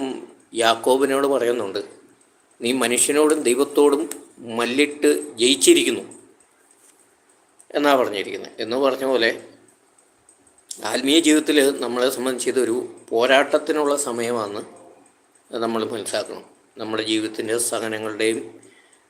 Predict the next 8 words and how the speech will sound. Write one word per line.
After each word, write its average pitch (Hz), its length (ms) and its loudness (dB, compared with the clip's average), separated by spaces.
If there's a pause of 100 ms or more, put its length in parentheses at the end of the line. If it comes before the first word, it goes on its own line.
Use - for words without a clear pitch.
(200)
വേദനയുടെയും 117 800 0
ദുഃഖത്തിൻ്റെയൊക്കെ 120 720 -2
നാളുകൾ 107 400 -4 (340)
പോരാട്ടത്തിനുള്ള 113 800 0
സമയമാണ്. 101 560 -8 (1160)
അതായത് 117 380 4 (640)
ക-, 131 280 4
നമ്മുടെ 147 320 4